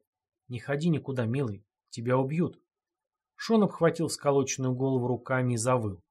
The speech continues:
В колбе что-то булькнуло, и всё внутри стало чернее ночи.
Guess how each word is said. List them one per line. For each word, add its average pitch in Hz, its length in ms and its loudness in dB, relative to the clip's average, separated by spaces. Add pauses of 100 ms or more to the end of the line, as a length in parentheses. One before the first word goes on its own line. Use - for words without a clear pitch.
(380)
В - 120 -20
колбе 127 320 0
что-то 131 340 -6
булькнуло, 127 520 -2
и 110 60 -2
всё 131 200 -4
внутри 123 400 -4
стало 117 320 -4
чернее 120 440 -2
ночи. 127 400 -4